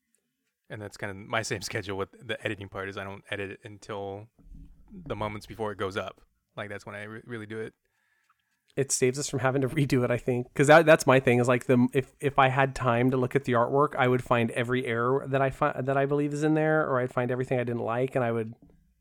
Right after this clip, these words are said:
Speaker 2: scrap it all and start again. And so, like, knowing I have to give it over and knowing I, at a certain point I have to be like, "Well, it's done. It's as done as it's gonna be." Like, it's weirdly freeing and terrifying.
Speaker 1: Yeah.
Speaker 2: My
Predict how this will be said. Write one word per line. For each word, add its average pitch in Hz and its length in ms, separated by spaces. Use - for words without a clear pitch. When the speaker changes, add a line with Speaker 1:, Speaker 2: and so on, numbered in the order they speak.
Speaker 2:
scrap - 400
it 135 80
all 135 140
and 117 100
start 113 280
again. 110 300
And 131 120
so, 131 140
like, 123 180
knowing 131 360
I 120 100
have 123 240
to 143 60
give 120 260
it - 140
over 120 340
and 117 160
knowing 131 260
I, 127 160
at 123 120
a 127 40
certain 135 260
point 131 200
I 120 40
have 123 160
to 131 60
be 131 120
like, 123 180
"Well, 151 180
it's 170 140
done. 156 360
It's 139 160
as 139 120
done 143 220
as 160 100
it's 165 140
gonna 156 200
be." 127 360
Like, 120 240
it's 131 280
weirdly 135 560
freeing 117 640
and 113 320
terrifying. 110 540
Speaker 1:
Yeah. 95 220
Speaker 2:
My 131 120